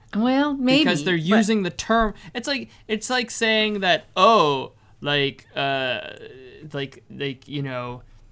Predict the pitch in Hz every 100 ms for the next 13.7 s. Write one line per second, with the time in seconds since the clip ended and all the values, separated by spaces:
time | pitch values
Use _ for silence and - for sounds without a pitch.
0 | - - - - 208 190 160 139 131 151
1 | 147 143 139 151 151 - 139 143 - -
2 | 196 113 - - - 147 147 143 208 208
3 | 180 156 135 - - - - 151 156 160
4 | 160 151 139 143 135 135 - - - 170
5 | 170 160 135 143 151 123 95 - 147 151
6 | 156 160 151 - 147 - 160 151 143 127
7 | - _ 139 139 - _ 143 - 151 160
8 | 143 143 156 180 165 - 160 165 151 139
9 | 147 - 190 254 294 269 269 320 339 320
10 | 175 156 151 151 143 - 151 170 339 147
11 | 160 170 175 170 - 147 - 214 208 127
12 | 98 95 - 151 151 - - 180 170 151
13 | 240 254 277 233 202 147